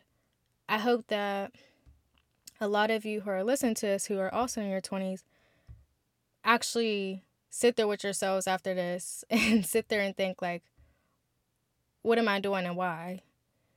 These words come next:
Because some, it's real easy to just go through the motions, you know what I mean? To just show up to work every day, to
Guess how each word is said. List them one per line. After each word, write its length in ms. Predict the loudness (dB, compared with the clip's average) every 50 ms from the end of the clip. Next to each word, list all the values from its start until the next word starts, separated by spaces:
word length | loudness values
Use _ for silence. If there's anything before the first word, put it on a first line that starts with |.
| _ _ _ _ _ _ _ _ -6
Because 840 | -4 -4 -4 -2 0 2 2 4 2 2 0 -2 -8 -10 -10 -12 -14 _ _ _ _ _ _ _ _ -20 -20 _ _ _ _ _ _ _ _ _ -8
some, 280 | -4 2 2 4 4 6 4
it's 200 | 4 4 4 4
real 180 | 2 2 2 2
easy 360 | 2 2 0 0 0 -2 -4 -4
to 140 | -6 -8
just 400 | -8 -6 -6 -4 -2 -4 -4 -4 _ _ -4
go 180 | -2 -2 -2 -2
through 200 | -2 -4 -4 -2
the 80 | -2
motions, 560 | 0 0 -2 -2 -2 -6 -8 -8 -8 -8 -8 -6
you 60 | -4
know 60 | 0
what 80 | 0 0
I 40 |
mean? 200 | 0 0 -2 -4
To 100 | -4 -6
just 300 | -6 -4 -4 -4 -4 -8 -10 _ _ _ _ _ _ _ _ _ _ _ _
show 280 | -10 -6 -2 2 6 6
up 140 | 6 4 2
to 120 | -4 -6
work 580 | -4 -2 0 2 2 2 0 -4 -8 -16 -20 -20 _ _ _ -20 _ _ _ _ _ _ _ _ -2
every 300 | 0 0 0 0 -2 -2
day, 460 | 0 0 0 0 -2 -6 -8 -10 _ _ _ _ -20 _ _ _ _ _ _ _ _ _ _ _ _ _ _ _ -8
to 680 | -4 0 4 4 6 6 4 4 2 0 0 -2 -6